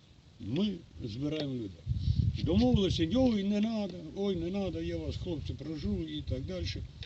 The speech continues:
Домовились так, каже: «В мене ось скоро будуть гроші, десь в кінці місяця, і ми це зробимо. Бо ж це треба заплатити там, і так далі».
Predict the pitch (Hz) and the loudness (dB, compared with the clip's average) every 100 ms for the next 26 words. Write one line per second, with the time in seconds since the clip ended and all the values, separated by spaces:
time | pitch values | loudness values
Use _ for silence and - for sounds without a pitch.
0 | - - - - 131 170 196 175 147 135 | -16 -20 -20 -12 -4 2 4 4 2 -2
1 | - 147 180 214 196 165 185 170 - 185 | -2 -2 2 2 0 -2 -4 -6 -6 -4
2 | 160 156 156 160 214 254 - - - - | -2 0 0 4 4 2 -2 -6 -6 -4
3 | - - - - - 120 131 - 143 135 | -4 -6 -14 -20 -12 -6 0 2 2 6
4 | - - 139 - - - - - - - | 8 8 6 0 -2 6 8 10 6 6
5 | - - - - 254 254 208 233 208 196 | 0 0 -8 0 4 6 4 4 4 4
6 | 120 101 - - - - - - - - | 2 -4 -6 -6 -4 -2 0 -2 -4 -6
7 | 156 160 - 180 175 151 143 147 151 147 | -6 -4 -2 0 -2 -2 -4 -4 -6 -2
8 | 190 175 143 127 117 110 104 104 104 180 | -2 -2 -6 -10 -10 -8 -8 -10 -6 -6
9 | 147 170 185 | -4 -6 -6